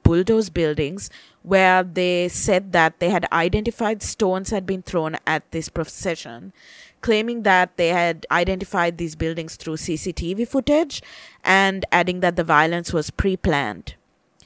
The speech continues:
The buildings that were demolished included a hotel from where stones were pelted, at least forty-five Muslim-owned properties, including homes and medical stores, and also as many as two hundred fifty shanties in Tauru,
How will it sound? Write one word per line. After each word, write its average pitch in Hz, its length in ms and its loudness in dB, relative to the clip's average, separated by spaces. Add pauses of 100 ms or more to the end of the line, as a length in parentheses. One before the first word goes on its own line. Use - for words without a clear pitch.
(500)
The 202 100 0
buildings 220 440 6
that 220 180 2
were 202 100 4
demolished 165 600 0
included 196 480 0
a 262 80 4
hotel 165 460 2
from 165 280 -2
where 160 260 4
stones 160 480 -4
were 165 80 0
pelted, 151 600 -2 (500)
at 185 200 -2
least 208 380 -6 (120)
forty-five 208 1000 2 (120)
Muslim-owned 175 640 -2
properties, 180 640 0
including 185 500 2
homes 185 340 0
and 185 120 -2
medical 156 360 -4
stores, 156 560 -4 (560)
and 208 400 2
also 180 580 6
as 185 180 0
many 190 260 -2
as 190 180 -4
two 214 180 0
hundred 262 380 0
fifty 196 320 0
shanties 170 600 -2
in 170 120 -8
Tauru, 190 580 2